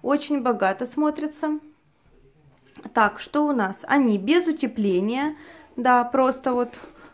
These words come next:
обычно, сейчас ещё раз полезу. Стелечка тоже у нас без утепления. Так? Давайте сейчас мы достанем стелечку и посмотрим,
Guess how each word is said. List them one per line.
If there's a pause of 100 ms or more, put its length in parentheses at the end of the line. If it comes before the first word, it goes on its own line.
(100)
обычно,
сейчас
ещё
раз
полезу.
Стелечка
тоже
у
нас (320)
без
утепления.
Так? (380)
Давайте
сейчас
мы
достанем
стелечку
и
посмотрим,